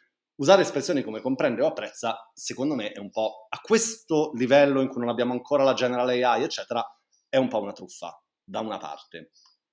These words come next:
Dall'altra parte, la stessa cosa si può dire della pittura. Se io dipingo un gatto fotorealistico, i quattro cani che hanno i miei genitori qui dietro, perché sono a casa loro,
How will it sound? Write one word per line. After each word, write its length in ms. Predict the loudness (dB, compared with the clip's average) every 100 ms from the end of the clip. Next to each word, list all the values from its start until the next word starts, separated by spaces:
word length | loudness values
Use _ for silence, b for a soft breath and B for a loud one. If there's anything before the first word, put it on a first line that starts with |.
| _
Dall'altra 460 | -2 2 2 0 -4
parte, 640 | -4 -6 -6 -4 -4 -8 _ b b _ _ b b _
la 80 | -10
stessa 280 | -8 -10 -8
cosa 180 | -6
si 120 | -6 -4
può 120 | -6
dire 200 | -6 -8
della 160 | -8
pittura. 500 | -12 -16 -8 -4 -4
Se 160 | -6 -4
io 160 | -2 0
dipingo 680 | -4 -6 -4 -2 -2 -4 -6
un 220 | -8 -4
gatto 340 | -4 -4 -8
fotorealistico, 920 | -10 -6 -6 -6 -8 -16 -16 -12 -12 -8
i 140 | -10
quattro 400 | -8 -8 -8 -8
cani 320 | -6 -4 -4 -6
che 80 |
hanno 100 | -6
i 60 | -6
miei 100 | -8
genitori 420 | -12 -10 -6 -6
qui 140 | -6 -10
dietro, 320 | -10 -12 -16
perché 160 | -18
sono 160 | -18 -14
a 20 |
casa 160 | -8 -6
loro, 340 | -6 -6 -8